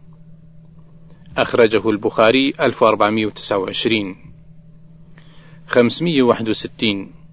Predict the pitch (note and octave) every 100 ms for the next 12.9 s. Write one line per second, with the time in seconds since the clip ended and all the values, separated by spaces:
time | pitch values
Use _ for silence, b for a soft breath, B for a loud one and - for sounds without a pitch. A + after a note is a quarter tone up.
0 | - - - - - - - - - -
1 | - - B B B B - A2 G2+ A2+
2 | G#2 C#3+ C3+ B2 A#2+ A2+ B2+ A2 B2+ B2+
3 | B2 A#2+ A#2 A2+ A#2 A2+ A#2 B2 A2 A2
4 | B2 A#2 A2+ - B2 A#2+ A#2 G#2+ - -
5 | A2 G#2+ G#2+ A#2 A2+ A2+ C3 B2 C3 A#2
6 | A2+ A#2+ B2 A#2 A2 A#2 B2 A2+ A2+ G#2
7 | C3 B2 A#2+ A#2 - A#2+ A2+ G#2 - B2+
8 | B2 A#2+ A2+ A2+ B B B B - A2
9 | G#2+ - A2+ A#2 G#2+ C3+ A#2 B2 A2+ B2
10 | C3 A2 G#2+ B2+ B2+ B2+ B2 A#2+ A#2+ -
11 | A2 G#2+ - A2+ A#2 G#2 C3+ A#2 A#2+ -
12 | A#2+ A#2+ G#2+ - B2+ B2 B2 A#2+ A#2